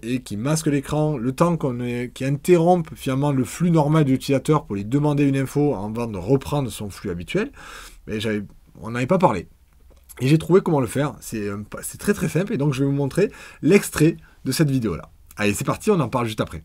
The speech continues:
Jusqu'à présent, notre routeur faisait tout le temps de la navigation vers l'avant. Si je clique sur Settings, on voit qu'on avance et on peut revenir en arrière. C'est tout le temps le cas par défaut, dès que vous ajoutez plusieurs écrans, on a un historique.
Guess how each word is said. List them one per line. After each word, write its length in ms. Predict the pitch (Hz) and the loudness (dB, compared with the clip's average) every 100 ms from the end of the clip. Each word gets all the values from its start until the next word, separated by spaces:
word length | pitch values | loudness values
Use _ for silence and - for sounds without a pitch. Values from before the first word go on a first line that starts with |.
| - - | -18 -6
Jusqu'à 240 | 143 214 | 0 2
présent, 380 | 185 151 226 262 | 4 4 2 2
notre 240 | 143 - | -2 2
routeur 500 | 123 120 110 165 185 151 | 2 2 2 2 2 -4
faisait 240 | - 127 | -2 0
tout 140 | 120 135 | 0 -2
le 40 | |
temps 160 | 151 160 | 0 2
de 100 | 127 | 2
la 120 | 117 | 0
navigation 420 | 110 110 - 156 | 0 -2 0 0
vers 180 | 117 98 | 2 2
l'avant. 360 | 113 110 82 - | 2 0 -4 -6
Si 160 | - | -4
je 80 | 110 | -4
clique 220 | - 131 | -2 -4
sur 100 | - | -4
Settings, 420 | - 101 175 190 | -6 -2 0 2
on 120 | 117 110 | 0 0
voit 180 | 135 | 0
qu'on 340 | 151 120 110 95 | 0 -2 -2 -2
avance 440 | 101 135 180 170 - | 2 4 4 2 -2
et 160 | 135 160 | 0 0
on 100 | 107 | -2
peut 120 | 127 | -2
revenir 400 | 107 110 131 131 | 0 2 2 2
en 80 | 120 | 0
arrière. 300 | 98 82 - _ - - - - - | -2 -4 -10 _ -20 -20 -20 -20 -14
C'est 140 | 110 | -10
tout 100 | 107 | -8
le 60 | 127 | 0
temps 120 | 139 | 2
le 120 | 113 | 2
cas 200 | 101 151 | 2 2
par 200 | 160 101 | 2 0
défaut, 360 | 98 - 143 160 | -2 0 2 2
dès 220 | 104 127 | 2 0
que 80 | 117 | 0
vous 140 | 113 | -2
ajoutez 300 | 107 107 117 | -2 -2 -4
plusieurs 500 | 101 101 101 85 85 87 90 | -4 -6 -4 -6 -8 -10 -8
écrans, 340 | 85 107 156 | -4 -2 -2
on 120 | 101 107 | -2 -4
a 20 | |
un 240 | 101 98 | -4 -2
historique. 500 | 131 147 110 135 160 | -2 0 0 0 -2